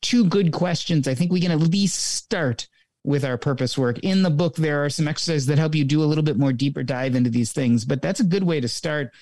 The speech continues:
When it comes to identity, my favorite exercise is to ask yourself or say the statement, "I am," and then fill in the blank.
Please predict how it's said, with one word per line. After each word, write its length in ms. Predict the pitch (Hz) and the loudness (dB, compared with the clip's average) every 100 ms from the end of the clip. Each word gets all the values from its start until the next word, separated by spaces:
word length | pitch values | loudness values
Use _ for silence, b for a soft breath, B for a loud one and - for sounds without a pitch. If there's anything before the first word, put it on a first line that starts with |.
| B B B B B | B B B B B
When 180 | - 175 | -4 -2
it 80 | 185 | 0
comes 240 | 220 240 | 0 0
to 120 | 240 208 | 0 -2
identity, 460 | 165 196 214 196 | -2 0 0 0
my 160 | 190 165 | 0 0
favorite 280 | 185 180 180 | -2 -2 -2
exercise 440 | 170 180 175 156 | -2 -2 0 0
is 60 | 143 | -2
to 100 | 131 | -6
ask 320 | 156 165 - | -4 -4 -2
yourself 380 | 180 180 165 151 | -4 -2 -4 -4
or 40 | |
say 200 | - 170 | -4 -2
the 80 | 151 | -2
statement, 360 | - 151 151 | -2 0 0
"I 200 | 123 139 | -2 -4
am," 340 | 139 143 165 160 | -4 -2 0 0
and 100 | 143 | 2
then 160 | 151 | 2
fill 300 | 139 - 156 | 0 0 2
in 80 | 147 | 4
the 80 | 139 | 4
blank. 420 | 123 131 139 143 | 2 2 2 0